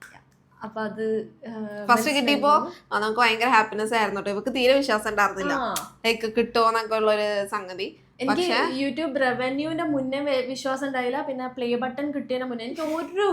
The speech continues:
Speaker 1: ഹോപ്പ് ഉണ്ടായിരുന്നില്ല കേട്ടോ. ഇവളാണത് ബിൽഡ് ചെയ്ത് കൊണ്ടുവന്നത്, ആ ഹോപ്പും കാര്യങ്ങളൊക്കെ തന്നെ.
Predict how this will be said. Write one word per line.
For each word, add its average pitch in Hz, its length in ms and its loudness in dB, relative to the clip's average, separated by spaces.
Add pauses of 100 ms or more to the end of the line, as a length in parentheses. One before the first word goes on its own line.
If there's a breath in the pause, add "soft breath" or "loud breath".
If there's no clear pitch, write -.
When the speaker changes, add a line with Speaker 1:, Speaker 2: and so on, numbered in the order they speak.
(120)
Speaker 1:
ഹോപ്പ് 262 320 -2
ഉണ്ടായിരുന്നില്ല 220 480 -4
കേട്ടോ. 185 300 -12 (340 soft breath)
ഇവളാണത് 294 720 0
ബിൽഡ് 247 340 -2
ചെയ്ത് 285 220 -2
കൊണ്ടുവന്നത്, 233 760 -2
ആ 208 140 -4
ഹോപ്പും 220 560 -4
കാര്യങ്ങളൊക്കെ 196 540 -8
തന്നെ. 165 280 -18